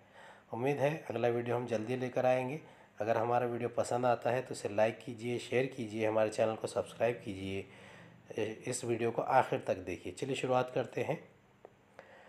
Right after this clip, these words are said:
इसकी फहरिस्त में यहाँ पर पहला नुक्ता है वाहिद खुतबियत, दूसरा आज़ाद ख्याल जमहूरियत, तीसरा ताकत की अक़साम नर ता-, नरम ताकत और सख्त ताकत, चौथा नुक्ता है हुकूक़ इंसानी और इंसान दोस्त मुदाखलत,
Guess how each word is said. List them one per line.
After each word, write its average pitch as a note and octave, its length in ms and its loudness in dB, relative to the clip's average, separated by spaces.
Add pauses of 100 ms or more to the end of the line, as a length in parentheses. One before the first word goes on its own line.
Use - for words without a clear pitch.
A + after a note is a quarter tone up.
(340)
इसकी A#2+ 200 0
फहरिस्त D3+ 420 6
में E3 360 4
यहाँ B2 280 6
पर D3 140 0
पहला B2+ 360 6
नुक्ता C#3 320 2
है D#3 260 2
वाहिद A2+ 320 8
खुतबियत, G2 680 -4
दूसरा D3 480 0 (100)
आज़ाद A2+ 540 6
ख्याल A#2 300 6
जमहूरियत, A#2+ 640 2 (520)
तीसरा D3+ 400 6
ताकत B2 520 6
की D3+ 60 4
अक़साम D3 520 4
नर B2 120 6
ता-, C3 380 6
नरम D3 280 4
ताकत A2 560 2
और A2+ 160 -2
सख्त - 320 0
ताकत, G#2+ 680 4 (640)
चौथा C#3+ 300 10
नुक्ता E3+ 280 4
है D#3+ 120 8
हुकूक़ E3+ 340 4
इंसानी D#3 560 4
और B2 220 2
इंसान C3 440 2
दोस्त A#2+ 320 -2
मुदाखलत, A2+ 760 4